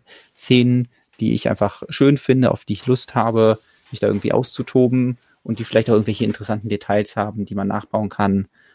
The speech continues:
und, ähm, ja, die damit dann irgendwie den Grundstein legen, das zu bauen.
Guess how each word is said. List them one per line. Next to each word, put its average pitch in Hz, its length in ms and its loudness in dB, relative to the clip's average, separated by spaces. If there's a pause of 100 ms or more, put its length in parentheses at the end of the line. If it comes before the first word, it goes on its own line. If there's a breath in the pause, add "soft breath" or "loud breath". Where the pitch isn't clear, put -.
(160 soft breath)
und, 95 480 -2
ähm, 95 320 -6
ja, - 160 -6 (140)
die 104 80 -6
damit 101 320 -4
dann 95 400 -4 (400)
irgendwie 95 340 -10
den 95 160 -4
Grundstein 104 520 -4
legen, 98 460 -4 (280 soft breath)
das - 200 -6
zu 117 100 -6
bauen. 101 440 0